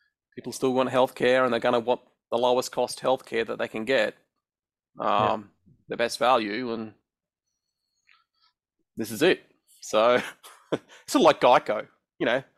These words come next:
Speaker 2: Yeah.
Speaker 1: Geico is a s-, s-, very similar type model, you know. Everyone wants car insurance, but they don't wanna pay a whole heap for it. So
Speaker 2: Yeah.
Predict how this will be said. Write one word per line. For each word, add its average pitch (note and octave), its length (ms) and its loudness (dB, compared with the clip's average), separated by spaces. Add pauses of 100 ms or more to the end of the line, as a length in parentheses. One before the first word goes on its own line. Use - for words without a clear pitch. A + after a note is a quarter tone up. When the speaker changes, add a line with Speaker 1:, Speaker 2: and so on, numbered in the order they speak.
(340)
Speaker 2:
Yeah. A2+ 220 -2 (880)
Speaker 1:
Geico B2+ 320 2
is A2+ 100 -4
a - 20 -16
s-, - 280 -18
s-, A#2+ 60 -16
very C3+ 300 4
similar A2 340 -4
type G#2+ 320 -2
model, G#2+ 440 -6
you A2+ 100 -10
know. A2 240 -8
Everyone B2 380 2 (180)
wants C#3 180 -2
car D3+ 240 2
insurance, B2+ 360 -4
but - 120 -10
they C#3+ 60 0
don't C#3 120 2
wanna C#3 120 -2
pay C#3 140 -2
a C3+ 40 -2
whole C#3 220 -2
heap C#3+ 140 -8
for E3 260 -4
it. - 60 -12 (640)
So B2 240 0
Speaker 2:
Yeah. G#2 120 -4